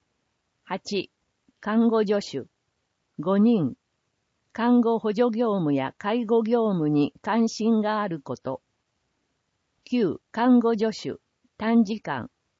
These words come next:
五人。看護補助業務や介護業務に関心があること。十、地域連携業務専門員、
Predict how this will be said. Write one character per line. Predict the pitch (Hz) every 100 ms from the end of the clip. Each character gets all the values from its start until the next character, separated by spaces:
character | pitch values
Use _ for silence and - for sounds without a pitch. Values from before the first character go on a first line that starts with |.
| -
五 | 160 202
人。 | 214 233 139 - _ _ _ _ _ _ _ _ _
看 | 226 247 247
護 | 226
補 | 208
助 | 202 240
業 | 220 240 214
務 | 175 151
や | 156
介 | - 202 247
護 | 220 233
業 | 233 226
務 | 185 156
に | 151 151
関 | 196 220 226
心 | 220 220
が | 208 208
あ | 185
る | 170
こ | 131
と。 | - 143 - _ _ _ _ _ _ _ _ _ _ _
十、 | 165 170 247 151 - _ _ _ _ _
地 | - 262 233
域 | - 175
連 | 170 220 -
携 | 214 214
業 | 190 233 202
務 | 160 160
専 | - 214 226 220
門 | 214 175
員、 | 131 110